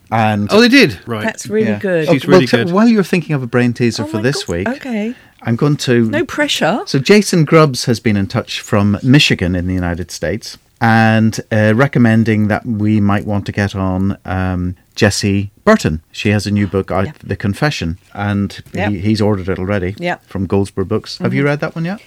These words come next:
Speaker 3: Yes.
Speaker 1: And?
Speaker 3: It's good.
Speaker 1: Good, okay. Uh, so she's written children's books as well, and she wrote The Miniaturist.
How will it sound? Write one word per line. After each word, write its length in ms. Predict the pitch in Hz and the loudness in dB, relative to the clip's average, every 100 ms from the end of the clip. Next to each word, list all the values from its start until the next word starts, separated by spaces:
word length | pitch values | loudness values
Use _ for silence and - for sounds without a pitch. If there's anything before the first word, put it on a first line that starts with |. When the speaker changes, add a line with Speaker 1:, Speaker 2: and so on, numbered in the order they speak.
| _ | _
Speaker 3:
Yes. 280 | 202 - - _ _ | -6 -6 -16 _ _
Speaker 1:
And? 320 | 107 107 147 - _ - | -2 -2 -2 -8 _ -16
Speaker 3:
It's 100 | - | -4
good. 240 | 196 202 - _ _ | -2 -2 -8 _ _
Speaker 1:
Good, 220 | - 110 - | 0 0 0
okay. 380 | 117 - 107 123 113 | -4 0 0 -2 -4
Uh, 580 | 107 107 104 107 104 - | 0 2 2 2 0 -2
so 180 | - 113 | -6 -4
she's 260 | - 123 | -2 0
written 340 | 113 113 104 98 | 0 0 -2 0
children's 340 | 117 107 104 | -2 -2 -4
books 300 | - 95 - | -4 -6 -4
as 80 | 101 | -4
well, 220 | 95 95 95 | 0 0 0
and 80 | 90 | 0
she 140 | 120 | -2
wrote 160 | 98 - | -2 -2
The 60 | |
Miniaturist. 640 | 98 120 95 76 82 - | 2 2 0 -4 -6 -6